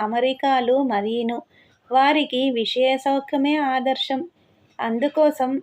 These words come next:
ఎన్ని చిత్రాలో సృజించుకున్నారు. వాట్ల కోసం పది ఖర్చు చేసే చోట వేయి ఖర్చు.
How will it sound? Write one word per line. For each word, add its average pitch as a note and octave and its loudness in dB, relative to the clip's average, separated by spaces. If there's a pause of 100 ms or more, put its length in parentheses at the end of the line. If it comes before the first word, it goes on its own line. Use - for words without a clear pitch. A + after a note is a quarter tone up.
ఎన్ని A#3+ -2 (120)
చిత్రాలో B3+ 0 (340)
సృజించుకున్నారు. A#3+ -2 (260)
వాట్ల C4 0
కోసం C4+ 0
పది A#3+ -2
ఖర్చు A#3+ -6
చేసే C#4 0
చోట A3+ -2 (300)
వేయి A#3 0
ఖర్చు. A#3 -4